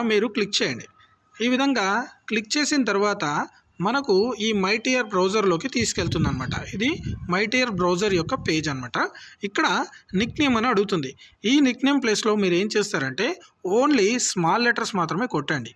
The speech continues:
క్యాపిటల్ లెటర్స్ కొడితే అది తీసుకోదండి. ఓకేనా? క్యాపిటల్ లెటర్స్ మీరు ఇవ్వద్దు, గుర్తుపెట్టుకోండి,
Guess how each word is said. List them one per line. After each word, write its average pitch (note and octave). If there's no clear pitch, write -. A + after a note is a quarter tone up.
క్యాపిటల్ B3
లెటర్స్ A#3+
కొడితే E3
అది G#3
తీసుకోదండి. F#3
ఓకేనా? E3
క్యాపిటల్ B3+
లెటర్స్ F3+
మీరు G3+
ఇవ్వద్దు, D#3+
గుర్తుపెట్టుకోండి, F#3+